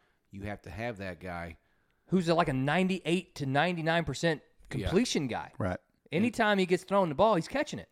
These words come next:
Speaker 1: But I, I agree, running the ball, it's, yeah, that's,
Speaker 3: No, I,
Speaker 1: it's a great
Speaker 3: running
Speaker 2: You
Speaker 1: weapon.
Speaker 2: have to have
Speaker 3: the,
Speaker 2: it.
Speaker 3: the problem is, the problem is because the college game has changed, you're not getting those running backs anymore.
Speaker 2: You're not
Speaker 3: They're
Speaker 2: getting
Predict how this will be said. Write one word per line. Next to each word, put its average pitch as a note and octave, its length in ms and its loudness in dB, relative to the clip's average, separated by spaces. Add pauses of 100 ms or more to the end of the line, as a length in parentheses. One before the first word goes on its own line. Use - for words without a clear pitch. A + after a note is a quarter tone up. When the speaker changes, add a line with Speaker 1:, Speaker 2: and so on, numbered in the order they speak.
Speaker 1:
But A2+ 280 -2
I, - 20 0
I B2+ 140 2
agree, B2 480 -2
running A#2 240 -6
the G#2 80 -8
ball, G#2 320 -4
it's, - 320 -16
yeah, F#2 160 -10 (120)
that's, F2+ 140 -10
Speaker 3:
No, G3+ 80 8
I, A#3+ 140 10
Speaker 1:
it's G#3 280 2
a - 20 -2
great B2+ 200 2
Speaker 3:
running A3 260 10
Speaker 2:
You A3 40 4
Speaker 1:
weapon. E3+ 160 -2
Speaker 2:
have G#3 240 0
to G3 120 0
have F3 260 0
Speaker 3:
the, D3 80 8
Speaker 2:
it. - 160 -10
Speaker 3:
the C#3 100 6
problem D#3+ 500 10
is, B2 500 4
the A#2 120 -2
problem B2 400 6
is G#2 260 2
because G#2 400 0
the F#2+ 80 -4
college G#2 400 2
game G2 220 0
has F#2 100 -4
changed, E2+ 480 -6 (300)
you're A#2+ 160 2
not A2+ 340 2
getting G2+ 520 0
those G2 320 -2
running F#2 280 -4
backs E2+ 280 -6
anymore. F2 420 -4
Speaker 2:
You're A#2 80 -6
not C#3+ 120 4
Speaker 3:
They're A#2 80 6
Speaker 2:
getting - 80 8